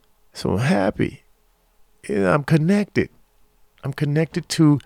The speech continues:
the power source, the vine, and the husbandman that gives me joy. The power source that says, "Let not your heart be troubled." The power source that says,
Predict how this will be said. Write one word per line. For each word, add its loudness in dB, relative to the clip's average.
the 0
power 4
source, 0
the -2
vine, 2
and -2
the -2
husbandman 0
that -2
gives 2
me 0
joy. 2
The -12
power 2
source 0
that -2
says, 0
"Let 4
not -2
your 0
heart 2
be -4
troubled." 0
The -12
power 4
source 0
that -2
says, 0